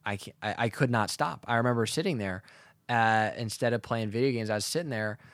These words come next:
just browsing this stuff, and it's like right before dinner, I'm like, anyway, I, I hit a point where I'm like, "This is,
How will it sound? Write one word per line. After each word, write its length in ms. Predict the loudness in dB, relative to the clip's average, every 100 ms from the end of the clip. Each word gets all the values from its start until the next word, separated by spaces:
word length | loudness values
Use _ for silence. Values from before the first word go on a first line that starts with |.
| -20 _
just 240 | -4 -4
browsing 520 | 0 2 4 4 2 0
this 140 | 0
stuff, 460 | 0 2 0 -2 -6
and 140 | -4
it's 160 | -2 0
like 240 | -2 0
right 160 | 0 0
before 300 | 0 2 2
dinner, 320 | 2 0 0
I'm 120 | -2
like, 220 | -2 -4 -8 _ _ _ _ _ _ _ _ _ _ _ _ _ _ _ _ _ _ _
anyway, 560 | 2 2 2 -2 -6 -6 2
I, 280 | 4 6
I 20 | 6
hit 160 | 6
a 80 | 2
point 280 | 2 0 2
where 80 | 0
I'm 120 | 0
like, 200 | -2 -4
"This 200 | -8 -8
is, 260 | -8 -12